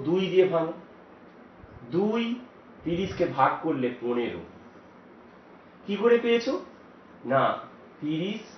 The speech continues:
ভাজিত দুই। তিরিশকে দুই দিয়ে ভাগ করে এই পনেরো পেয়েছি। আবার পনেরোকে তিন দিয়ে করি, তিন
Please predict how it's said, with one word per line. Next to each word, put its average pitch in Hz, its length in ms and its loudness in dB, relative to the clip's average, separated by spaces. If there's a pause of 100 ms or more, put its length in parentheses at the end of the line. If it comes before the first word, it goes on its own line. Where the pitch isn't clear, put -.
(180)
ভাজিত 120 440 -4 (640)
দুই। 98 180 -10 (540)
তিরিশকে 208 420 -2 (120)
দুই 170 240 -2
দিয়ে 196 120 4 (100)
ভাগ 117 200 0
করে 143 180 0 (260)
এই 131 140 -2 (100)
পনেরো 107 320 -8
পেয়েছি। 85 300 -14 (920)
আবার 175 400 8 (540)
পনেরোকে 151 500 2 (520)
তিন 247 220 4 (160)
দিয়ে 117 200 0 (1200)
করি, - 220 -4 (760)
তিন 208 200 2